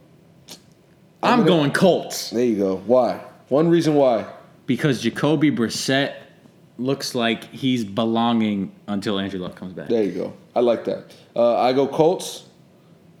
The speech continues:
Speaker 2: Just, just hit,
Speaker 1: because
Speaker 2: just hit T Y, bruh.
Speaker 1: because I'm gonna be honest, Mariota is not gonna be playing.
Speaker 2: No, I don't think they, I don't think they rushed to play him this week.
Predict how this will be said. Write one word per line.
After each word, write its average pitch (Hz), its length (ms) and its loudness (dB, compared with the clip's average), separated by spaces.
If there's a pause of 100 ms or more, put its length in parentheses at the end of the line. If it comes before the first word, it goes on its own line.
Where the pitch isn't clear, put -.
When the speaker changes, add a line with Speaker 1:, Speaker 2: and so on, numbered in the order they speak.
(560)
Speaker 2:
Just, - 20 -10
just 123 200 0
hit, - 80 0
Speaker 1:
because 175 420 4
Speaker 2:
just 208 160 -2
hit - 160 2
T 220 140 0
Y, 196 260 2
bruh. 127 340 -2
Speaker 1:
because 170 920 2 (680)
I'm 117 80 -2
gonna 147 120 2
be 156 140 4
honest, 135 500 0 (600)
Mariota 120 760 4 (460)
is 98 120 -14
not 98 200 0
gonna 95 140 -4
be 95 100 -4
playing. - 300 -10 (920)
Speaker 2:
No, 82 300 -14 (120)
I 95 60 -8
don't 98 160 -6
think 90 180 -10
they, 87 320 -6
I 104 80 -10
don't 104 120 -6
think 92 140 -10
they 92 80 -4
rushed 90 340 -8
to 90 60 -12
play 87 220 -12
him 90 120 -10
this 87 200 -12
week. 85 180 -10